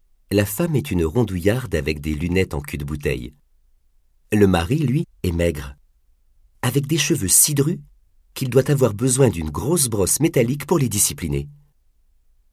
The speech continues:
Il a de petits yeux et un grand front, et fait penser à une statue des îles des mers du Sud, au regard toujours fixé sur l'horizon.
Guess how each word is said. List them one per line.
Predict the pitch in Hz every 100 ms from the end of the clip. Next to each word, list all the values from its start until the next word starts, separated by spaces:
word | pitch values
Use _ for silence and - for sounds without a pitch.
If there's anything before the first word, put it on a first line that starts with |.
| _ _ _ _ _ -
Il | 101
a |
de | 95
petits | 98 147 131 90 78
yeux | 73 - _
et | 104
un | 107
grand | 101 156
front, | 151 87 76 - _ _ _ _ _ _ _ _
et | 120
fait | - 139
penser | 135 135 - 175
à |
une | 92
statue | - - 117 -
des | 104 87 101
îles | 113
des | 98
mers | 87 92
du | 85 90
Sud, | - 101 80 71 - _ _ -
au | 113
regard | 107 101 113 95
toujours | - 131 101 107
fixé | - - 92
sur | - 80
l'horizon. | 78 73 71 71